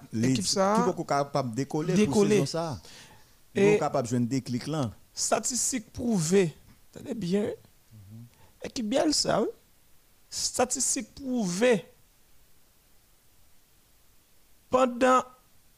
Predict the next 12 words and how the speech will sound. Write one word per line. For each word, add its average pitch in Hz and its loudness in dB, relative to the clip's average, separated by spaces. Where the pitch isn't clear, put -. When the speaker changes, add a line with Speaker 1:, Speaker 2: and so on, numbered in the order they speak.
Speaker 2:
au 294 8
moins 294 4
soixante-quinze 185 0
ans, 214 2
pour 165 -6
ne 165 -4
pas 160 0
dire 160 -4
dans 160 -2
toute 233 -6
histoire, 190 -2
Leeds, 170 0